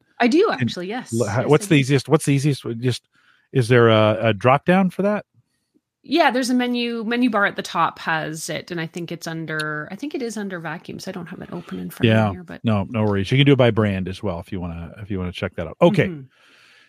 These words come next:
Speaker 2: Two shows ago, you shamed me for allowing coffee to sit overnight. I have <laughs> gotten more feedback.
Speaker 1: Drinking day old coffee.
Speaker 2: I, and I'm still do-,
Speaker 1: Jim.
Speaker 2: I'm still doing it. <laughs> Like you didn't, you, you didn't stop.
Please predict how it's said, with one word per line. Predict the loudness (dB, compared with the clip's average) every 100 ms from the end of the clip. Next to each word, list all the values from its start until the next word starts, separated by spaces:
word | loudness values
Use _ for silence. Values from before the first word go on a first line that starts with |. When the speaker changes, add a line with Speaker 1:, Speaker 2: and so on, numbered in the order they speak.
| _
Speaker 2:
Two | 0 2 4
shows | 6 6 6 4
ago, | 2 2 2 2
you | -2
shamed | -4 -4 -2 -2 -4 -4
me | -4 -6 -8
for | -12 -10 -8 -8 -8
allowing | -4 0 0 0 -2
coffee | 0 4 4 2 -2 -4
to | -6
sit | -2 2 2 2 -2
overnight. | 0 2 2 0 -2 -6 -14 _ _ -4
I | 2 2
have | 2 -4
<laughs> | -4 0
gotten | 0 0 -6 -6
more | -2 4 6 6
feedback. | 2 -2 0 -4 -6 -8
Speaker 1:
Drinking | -8 -4 -4 -4 -6 -8 -8 -10 -10
day | -8 -8
old | -8 -12 -14 -18
coffee. | -18 -18 -18 -18 -14 -2
Speaker 2:
I, | -2 2
and | 4
I'm | 4
still | 2 2 4
do-, | 4
Speaker 1:
Jim. | 4
Speaker 2:
I'm | 0
still | -4 -10 -2 0 2
doing | 0 -2
it. | -8 -14 -14
<laughs> | 0
Like | 2 2
you | 2
didn't, | 2 2 0
you, | 0 -6 -14 -16 -8 -8 -2 0
you | 4
didn't | 4 2
stop. | 0